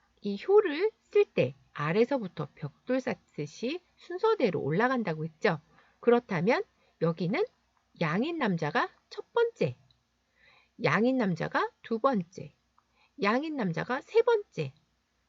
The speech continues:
첫 번째 남자, 두 번째 남자, 세 번째 남자, 그렇게 볼 수 있나요? 그렇습니다. 그래서 보통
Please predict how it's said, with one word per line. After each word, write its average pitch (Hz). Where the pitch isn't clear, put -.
첫 -
번째 370
남자, 240
두 185
번째 175
남자, 151
세 403
번째 370
남자, 139
그렇게 233
볼 196
수 269
있나요? 165
그렇습니다. -
그래서 190
보통 165